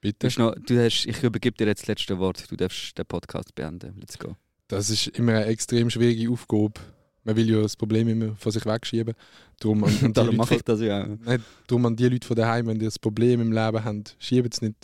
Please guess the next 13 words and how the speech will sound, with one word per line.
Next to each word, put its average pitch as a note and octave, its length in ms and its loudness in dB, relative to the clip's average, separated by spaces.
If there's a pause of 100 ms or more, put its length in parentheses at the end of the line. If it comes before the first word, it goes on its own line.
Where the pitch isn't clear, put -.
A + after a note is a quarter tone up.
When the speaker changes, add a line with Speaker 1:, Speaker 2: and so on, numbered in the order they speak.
Speaker 1:
von A2+ 220 2
euch A2 120 0
an. A2+ 360 0 (560)
Wie A2 100 0
der G#2+ 80 4
Stefan A2+ 440 0
jetzt - 340 -4 (100)
die A2 160 -2
Abmoderation A#2 680 0
von A2 140 -8
sich A2 140 -4
weggeschoben A2+ 500 0
hat. A2 180 -4